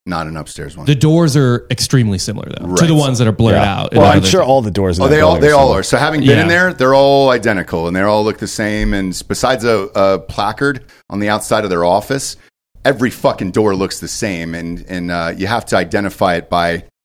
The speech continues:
Speaker 1: a plaque, and you gotta physically go up and read it, um, to see whose is who and, and which is which, which is how they got to Pelosi's and everybody else. So you are able to go down the row and check off the doors and see which w-, ones you wanna go in,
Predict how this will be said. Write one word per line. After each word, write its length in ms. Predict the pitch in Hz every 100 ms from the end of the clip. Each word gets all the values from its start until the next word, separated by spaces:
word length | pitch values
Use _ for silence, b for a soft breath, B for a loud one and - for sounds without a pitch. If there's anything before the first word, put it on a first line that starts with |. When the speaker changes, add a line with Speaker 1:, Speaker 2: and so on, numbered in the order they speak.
| _
Speaker 1:
a 80 | -
plaque, 460 | - 120 107 104
and 100 | 110
you 80 | 101
gotta 140 | 107 95
physically 480 | - 95 87 95
go 180 | 80 92
up 120 | 80
and 140 | 80 76
read 200 | 87 73
it, 240 | 71 - - b _ -
um, 520 | - 80 78 73 73 71 _ _ -
to 100 | -
see 360 | 80 95 85 85
whose 340 | 101 113 90
is 100 | 85
who 340 | 110 98 92 90
and, 200 | 85 78
and 200 | 80 85
which 180 | 85
is 120 | 78 92
which, 340 | 95 82 -
which 120 | 92 87
is 80 |
how 120 | 92 85
they 100 | 80
got 160 | 85
to 60 | -
Pelosi's 680 | - 92 90 - 82 76 - _ b -
and 100 | 87
everybody 340 | 82 78 80
else. 220 | 87 76
So 300 | - 92 87 B B
you 140 | 101 123
are 140 | 156
able 280 | 135 143 117
to 80 | 104
go 180 | 104 107
down 180 | 101 95
the 80 |
row 480 | 82 110 98 87 87 -
and 120 | 95
check 240 | - 101
off 200 | 101 85
the 60 | 87
doors 460 | 76 95 80 80
and 100 | 85
see 140 | 78 98
which 200 | 80 -
w-, 260 | 90 82 80
ones 240 | 92 82
you 60 | 90
wanna 200 | 80 76
go 180 | 76 78
in, 180 | 76